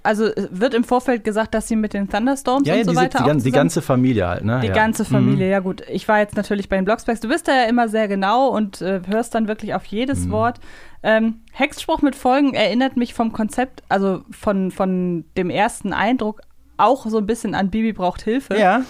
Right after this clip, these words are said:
Speaker 2: ja.
Speaker 1: Weil es gibt ja auch tausend Folgen, in denen ein Hexspruch Folgen hat.
Speaker 2: Ja, natürlich.
Speaker 1: Ähm, und auch hier ist die Folge sehr zentriert und man ist, man, man ist jetzt nicht, fliegt jetzt nicht groß im wahrsten Sinne des Wortes in der Weltgeschichte umher. Ähm,
Speaker 2: Ich gebe dir übrigens wieder einen halben Punkt.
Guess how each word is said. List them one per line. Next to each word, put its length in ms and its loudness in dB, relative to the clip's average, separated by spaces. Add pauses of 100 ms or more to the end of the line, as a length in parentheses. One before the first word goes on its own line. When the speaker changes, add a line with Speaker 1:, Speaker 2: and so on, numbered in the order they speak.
Speaker 2:
ja. 180 2
Speaker 1:
Weil 120 4
es 100 -4
gibt 180 -2
ja 140 4
auch 80 -2
tausend 340 2
Folgen, 400 0
in 200 -2
denen 180 0
ein 160 0
Hexspruch 560 -6
Folgen 400 0
hat. 300 -2
Speaker 2:
Ja, 80 2
natürlich. 460 0
Speaker 1:
Ähm, 600 2
und 220 0
auch 160 0
hier 260 2
ist 200 -6
die 60 -4
Folge 340 -2
sehr 260 -2
zentriert 640 -2
und 120 -2
man 140 0
ist, 400 -8
man, 180 -4
man 200 -2
ist 180 -8
jetzt 180 -6
nicht, 380 -8
fliegt 240 -8
jetzt 160 -8
nicht 200 -6
groß 200 -6
im 120 -4
wahrsten 340 -4
Sinne 140 -4
des 180 -8
Wortes 260 -6
in 80 -8
der 140 -6
Weltgeschichte 680 -6
umher. 400 -8 (480)
Ähm, 520 -2 (120)
Speaker 2:
Ich 160 -4
gebe 160 0
dir 60 2
übrigens 280 2
wieder 120 4
einen 100 2
halben 220 0
Punkt. 320 -6